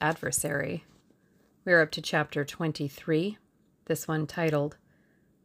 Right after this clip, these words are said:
A Race Against Time. After ringing up Sir James, Tommy's next procedure was to make a call at South Audley Mansions. He found Albert discharging his professional duties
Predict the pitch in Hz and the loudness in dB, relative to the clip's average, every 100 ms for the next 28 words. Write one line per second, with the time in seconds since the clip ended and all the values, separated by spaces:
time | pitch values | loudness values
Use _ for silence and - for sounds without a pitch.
0 | - 180 165 160 156 - - 156 147 147 | 2 4 6 4 4 -2 -4 -4 -2 -4
1 | 147 - - - 156 147 147 143 147 - | -6 -10 -12 -8 -4 0 0 -2 -4 -8
2 | _ _ _ _ _ _ _ _ _ _ | _ _ _ _ _ _ _ _ _ _
3 | _ _ _ _ _ - - - - - | _ _ _ _ _ -20 -20 -20 -20 -20
4 | _ _ _ 185 214 - 247 190 180 175 | _ _ _ 2 2 2 2 2 0 -2
5 | 151 156 - - 165 160 143 131 147 - | -2 -4 -4 2 2 2 0 0 -6 -8
6 | - 208 202 214 185 175 175 - 160 151 | -4 -2 2 0 2 -2 -2 -8 -6 -2
7 | - 147 147 135 160 175 165 - 175 160 | 0 -2 -2 -4 -4 -2 -2 -2 -2 0
8 | 226 - 156 151 170 - 156 156 - 143 | -2 -2 0 2 0 -2 -4 -4 -4 -6
9 | 139 151 185 247 233 - 165 - _ _ | -2 -2 0 -2 -2 -8 -12 -14 _ _
10 | _ _ _ _ _ _ 240 226 185 320 | _ _ _ _ _ _ -2 2 2 2
11 | - 175 156 160 - 185 - - 196 165 | 0 0 2 2 0 -4 -8 -2 -2 0
12 | 156 151 175 - 180 170 160 - 156 - | -2 -4 -8 -10 -4 -2 -2 -4 -6 -2
13 | 214 - - - | -2 -2 -8 -10